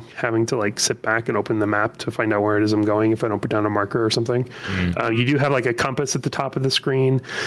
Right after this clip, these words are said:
Speaker 1: and it shows you, like, whatever marker you've placed or where you last died. Um, so that, that's kinda nice, uh, but I, I wish it would just give you a, a mini map. It's
Speaker 2: There's
Speaker 1: more
Speaker 2: Yeah.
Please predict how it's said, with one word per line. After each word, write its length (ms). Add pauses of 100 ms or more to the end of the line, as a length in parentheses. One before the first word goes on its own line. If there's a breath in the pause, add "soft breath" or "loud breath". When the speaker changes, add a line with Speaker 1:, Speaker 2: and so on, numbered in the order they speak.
(160 loud breath)
Speaker 1:
and 140
it 100
shows 260
you, 140
like, 260
whatever 280
marker 320
you've 200
placed 440
or 100
where 160
you 140
last 320
died. 560 (220)
Um, 580
so 260 (140)
that, 340 (320 loud breath)
that's 160
kinda 300
nice, 560
uh, 240
but 160
I, 140
I 160
wish 220
it 40
would 140
just 160
give 120
you 160
a, 220
a 20
mini 220
map. 300 (3000 soft breath)
It's 200
Speaker 2:
There's 180
Speaker 1:
more 480
Speaker 2:
Yeah. 360